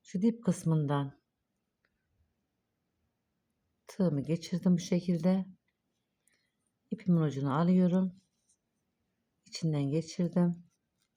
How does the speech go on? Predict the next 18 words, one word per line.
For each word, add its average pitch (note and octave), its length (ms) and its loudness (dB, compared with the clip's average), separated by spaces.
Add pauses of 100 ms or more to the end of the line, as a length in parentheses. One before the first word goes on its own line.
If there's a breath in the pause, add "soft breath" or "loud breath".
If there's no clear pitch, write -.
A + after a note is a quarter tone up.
(1600)
Şu - 220 -10
bir F#3 60 -2
zincir C#3+ 360 -4
çektim. - 540 -14 (640)
Bir D3+ 100 -8
de D#3+ 160 0
bu - 60 -8
ipin C#3 280 -6
alt D3 280 -2
tarafından A#2+ 580 -4 (840)
şu - 120 -20
şekilde - 420 -8
çektim. - 580 -10 (460)
İpi - 180 -16
de - 60 -6
içeri C#3 400 -4
doğru B2 200 -4
aldım. B2 440 -6